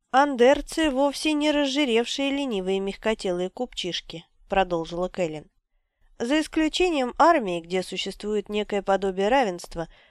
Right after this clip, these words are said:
только андерцам разрешено иметь оружие, и они неплохо владеют им.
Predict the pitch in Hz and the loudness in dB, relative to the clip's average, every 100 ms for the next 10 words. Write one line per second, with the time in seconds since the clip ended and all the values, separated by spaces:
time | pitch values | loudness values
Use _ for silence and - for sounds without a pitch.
0 | _ - 349 302 294 - 254 247 285 285 | _ 0 2 4 4 4 4 4 4 4
1 | - 180 180 196 202 190 185 - 196 196 | 0 -6 -2 0 0 0 -2 -2 -2 -2
2 | 202 208 208 240 262 214 170 156 175 - | -2 -2 2 2 2 0 -4 -8 -10 -20
3 | _ _ _ 247 240 240 233 233 220 233 | _ _ _ 4 6 4 0 -2 2 2
4 | 233 247 269 294 320 214 160 - - | 2 4 4 4 4 4 2 -8 -12